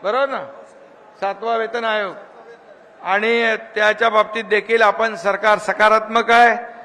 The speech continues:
बिलकुल त्यामध्ये काळजी करू नका. आपलं हे सरकार देणारं आहे आणि दोन्ही हाताने देणारं आहे. पांडुरंग जसं देतोय,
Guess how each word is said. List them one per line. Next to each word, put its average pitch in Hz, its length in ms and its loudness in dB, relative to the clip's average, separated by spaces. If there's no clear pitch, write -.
बिलकुल 208 400 0
त्यामध्ये 214 440 2
काळजी 196 320 0
करू 214 240 0
नका. 226 460 2
आपलं 190 360 2
हे 208 240 4
सरकार 208 500 2
देणारं 240 440 6
आहे 160 280 6
आणि 214 200 2
दोन्ही 233 300 4
हाताने 247 440 2
देणारं 220 360 2
आहे. 143 180 0
पांडुरंग 240 520 4
जसं 226 240 0
देतोय, 226 500 4